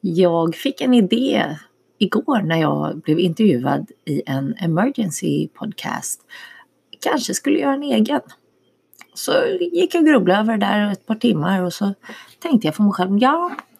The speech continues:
jag gör ju min blogg på engelska. Så varför prövar jag inte med en podcast på svenska? Så vad ska det här handla om då? Ehm, ja, för er som nu inte vet vem jag är.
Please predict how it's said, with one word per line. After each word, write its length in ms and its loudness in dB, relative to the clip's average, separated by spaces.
jag 160 4
gör 160 6
ju 100 4
min 240 6
blogg 360 4
på 140 -2
engelska. 720 2
Så 140 -8
varför 240 0
prövar 340 0
jag 80 4
inte 180 -2
med 140 2
en 160 2
podcast 680 -2
på 80 -6
svenska? 640 -2
Så 120 -6
vad 100 2
ska 120 -4
det 60 4
här 260 0
handla 280 2
om 120 -6
då? 180 -4
Ehm, 640 0
ja, 420 -6
för 80 0
er 140 -2
som 200 -2
nu 140 0
inte 220 -6
vet 460 -2
vem 160 -2
jag 120 -2
är. 220 -4